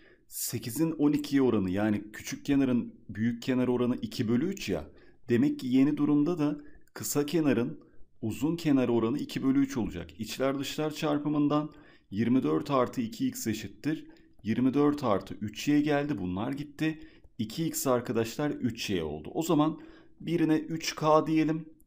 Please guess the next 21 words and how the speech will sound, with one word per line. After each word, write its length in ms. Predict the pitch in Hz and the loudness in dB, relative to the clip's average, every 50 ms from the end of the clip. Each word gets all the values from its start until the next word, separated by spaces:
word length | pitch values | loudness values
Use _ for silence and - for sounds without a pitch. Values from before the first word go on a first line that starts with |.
| _ _ 175 | _ _ -6
diğerine 400 | 160 170 170 156 139 127 135 135 | 2 4 4 6 6 6 4 4
de 100 | 156 - | 4 0
iki 220 | - - - - | -2 -4 -6 -6
K 320 | - - 113 98 92 80 - | -2 2 2 4 4 2 0
diyelim. 400 | 80 80 78 - - - - - | -6 -8 -8 -8 -8 -8 -6 0
Burası, 600 | 160 147 120 - - - 131 131 135 135 - - - - - - - _ _ _ | 2 2 2 2 0 0 2 0 0 0 -4 -12 -20 -20 -20 -20 -20 _ _ _
e, 240 | - 123 113 110 110 | -2 0 2 2 2
x 380 | - 113 135 139 - - - 135 | 0 -2 -4 -4 -6 -4 0 2
olduğu 280 | 123 113 110 104 107 | 4 4 4 4 0
için 360 | 101 - - - 92 - - - | -2 -6 -6 -8 -10 -10 -8 -8
üç 240 | 113 107 - - - | -8 -8 -8 -8 -4
K 120 | - 147 | 0 2
olsun. 720 | 147 147 147 147 147 143 - - - 147 147 - - - - - | 4 4 6 4 4 2 0 -2 -4 -4 -4 -4 -8 -12 -16 -10
Burası 320 | - 160 147 113 - - - | -2 0 0 0 0 0 0
da 80 | 123 | 0
y 280 | 120 113 127 131 131 127 | 2 4 6 6 6 6
olduğu 320 | 117 107 101 98 92 92 | 6 4 2 0 -2 -4
için 260 | 90 - - - - - | -6 -6 -6 -6 -6 -4
iki 240 | - - - - | -6 -8 -8 -8
K 200 | - - 110 95 | -4 0 0 2
olsun. 400 | 87 78 76 73 - - - 80 | 2 0 -2 -6 -10 -14 -16 -18